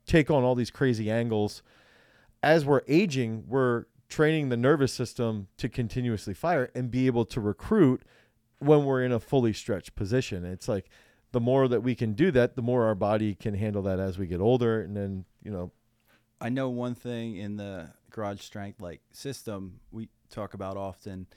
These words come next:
Speaker 2: is neural intelligence
Speaker 1: Mm-hmm.
Speaker 2: and use of, like, reflexive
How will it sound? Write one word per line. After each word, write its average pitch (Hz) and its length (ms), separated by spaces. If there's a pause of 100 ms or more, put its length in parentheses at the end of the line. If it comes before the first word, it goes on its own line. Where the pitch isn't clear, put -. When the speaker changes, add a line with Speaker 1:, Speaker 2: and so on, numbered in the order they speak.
(220)
Speaker 2:
is 101 200
neural 104 320
intelligence 117 880
Speaker 1:
Mm-hmm. 95 200 (220)
Speaker 2:
and 101 420 (140)
use 123 300
of, 107 100
like, 107 160
reflexive 107 680